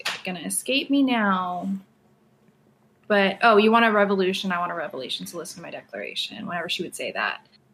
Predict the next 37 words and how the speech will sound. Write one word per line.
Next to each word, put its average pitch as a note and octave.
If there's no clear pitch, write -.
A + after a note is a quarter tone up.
it G3
was G3
just G3
one G#3
of G#3+
those G3
things F#3+
where C#3
I G#2
was -
just -
like, G2+
"Ugh." G#3+
And G3+
especially C4
with G3
her G#3
voice A3
saying D#4+
it, E4
it F#3+
was F#3+
just, F#3+
but, G#3
I -
mean, G#3
there G#3
was, F#3+
and A3
again, G#3
like, F#3+
like F#3
Fee F#3
said, F3+
that, E3
um, F3
her F#3